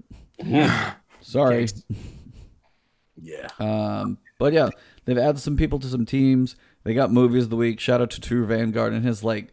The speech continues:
Speaker 2: six hammer throw kill, which was hilarious. Um, and then a solo one phase Insurrection Prime. I don't even know who it is,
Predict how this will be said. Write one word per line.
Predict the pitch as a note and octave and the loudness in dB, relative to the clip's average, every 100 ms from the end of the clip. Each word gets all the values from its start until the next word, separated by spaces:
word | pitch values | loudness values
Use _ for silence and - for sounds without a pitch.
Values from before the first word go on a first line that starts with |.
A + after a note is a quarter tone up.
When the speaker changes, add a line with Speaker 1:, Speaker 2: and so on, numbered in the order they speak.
| _ _ _ | _ _ _
Speaker 2:
six | - - C3+ - | -8 -2 -2 -4
hammer | - A#2+ A#2 A2+ | -4 -2 0 -2
throw | A2+ G#2+ | -2 -4
kill, | - G#2+ G2+ | -2 -4 -4
which | G#2+ - | -8 -10
was | G2+ | -10
hilarious. | A2 G#2+ G#2 G2+ A2 - - | -8 -6 -6 -8 -10 -12 -14
Um, | A2+ G#2+ G#2 G2+ G#2 - _ _ _ _ _ | -8 -6 -6 -8 -10 -12 _ _ _ _ _
and | G#2+ A#2 | 0 0
then | G#2+ | 2
a | A2+ | -2
solo | A#2 - B2+ B2+ C3 | -2 0 2 4 2
one | A#2 B2 A#2+ | 2 2 0
phase | A#2+ A#2+ A#2 | 0 -2 -2
Insurrection | A#2 A2 A2+ A2 A2+ | -4 -6 -10 -10 -14
Prime. | G2+ B2 C3+ C3+ C3+ - _ _ _ _ _ _ _ | -10 -6 -4 -4 -6 -10 _ _ _ _ _ _ _
I | A#2 | 0
don't | C3+ | 2
even | C3 B2 | 4 4
know | A#2+ B2+ | 4 4
who | C#3+ D3+ | 4 4
it | |
is, | D#3 E3 - | 2 0 -4